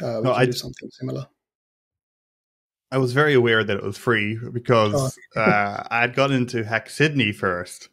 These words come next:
Speaker 2: And then I was like, "Oh no, it's gonna be fine," because, like, it's a long trip, but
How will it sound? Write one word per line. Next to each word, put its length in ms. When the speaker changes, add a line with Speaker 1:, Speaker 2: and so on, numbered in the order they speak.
Speaker 2:
And 200
then 200
I 140
was 220
like, 220
"Oh 120
no, 160
it's 120
gonna 140
be 60
fine," 640
because, 440
like, 200
it's 100
a 60
long 240
trip, 380
but 200